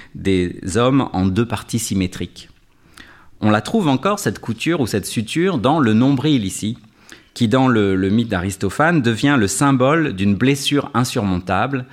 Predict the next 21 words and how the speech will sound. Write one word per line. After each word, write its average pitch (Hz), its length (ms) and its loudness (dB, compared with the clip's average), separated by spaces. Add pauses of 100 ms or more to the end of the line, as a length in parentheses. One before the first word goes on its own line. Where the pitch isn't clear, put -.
(240)
et 104 120 2
de 120 120 0
cette, 117 400 -2
euh, 82 320 -2 (240)
plénitude 131 640 2
que 104 100 -4
nous 92 220 0
aurions 98 320 0
perdue. - 540 -6 (760)
On 95 80 0
voit 147 200 4
ici 147 260 2
l'ironie 131 460 4
d'ailleurs 110 320 2
de 95 80 0
Platon, 165 380 0
puisqu'il 101 420 -4
fait 143 260 0
de 101 100 -2
ce - 140 -4
nombril, 117 720 2